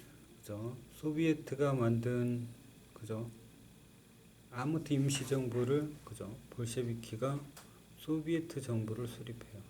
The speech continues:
임시정부가 아니라 뭐예요? 소비에트 정부를 다시 만들어요. 레닌이 이끄는 볼셰비키가.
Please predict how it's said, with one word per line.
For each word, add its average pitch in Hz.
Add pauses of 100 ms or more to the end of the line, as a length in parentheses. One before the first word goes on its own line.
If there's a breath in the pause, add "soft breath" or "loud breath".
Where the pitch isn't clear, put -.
(160)
임시정부가 113
아니라 110
뭐예요? 107 (240)
소비에트 139
정부를 101 (220)
다시 -
만들어요. - (380)
레닌이 123
이끄는 113
볼셰비키가. 107